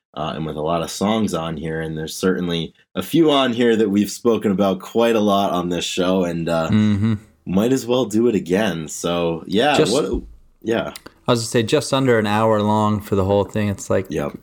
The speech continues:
Speaker 2: right, like, fifty-nine minutes and forty-seven seconds is what the
Speaker 1: Perfect
Speaker 2: Spotify,
Speaker 1: size.
Speaker 2: so it's perfect. I love, I love an, an hour, an album,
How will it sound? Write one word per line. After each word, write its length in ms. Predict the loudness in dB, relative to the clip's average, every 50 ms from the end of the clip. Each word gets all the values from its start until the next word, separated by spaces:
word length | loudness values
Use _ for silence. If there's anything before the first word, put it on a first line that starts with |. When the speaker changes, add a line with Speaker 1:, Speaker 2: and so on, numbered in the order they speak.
| _ -2
Speaker 2:
right, 160 | 0 0 0 0
like, 120 | -4 -6 -8 _ _ _ _
fifty-nine 480 | -2 -2 -2 0 0 0 0 0 0 0
minutes 280 | 0 0 -2 -2 -4 -4
and 100 | -4 -4
forty-seven 600 | -2 0 0 2 2 2 0 0 -2 -2 -2 -4
seconds 460 | -4 -2 -2 -2 -2 -2 -4 -4 -2
is 180 | -2 -4 -2 -2
what 220 | -2 -2 -2 -2
the 200 | -2 -2 -2 -2 -4 -8 -20 -20 -14 -6
Speaker 1:
Perfect 320 | -4 -2 -2 -2 -4 -8 -10
Speaker 2:
Spotify, 360 | -8 -4 0 0 2 2 0
Speaker 1:
size. 160 | -2 -2 -4 -2
Speaker 2:
so 160 | 0 2 2
it's 100 | 0 0
perfect. 480 | -2 0 2 2 2 2 0 0 0
I 60 | 0 2
love, 240 | 2 2 2 2
I 80 | 2 2
love 320 | 4 4 4 4 2 2
an, 140 | 2 0 0 0
an 160 | 0 0 2
hour, 320 | 2 2 4 4 4 4 2
an 80 | 2 2
album, 520 | 2 2 2 2 2 2 2 0 -2 -4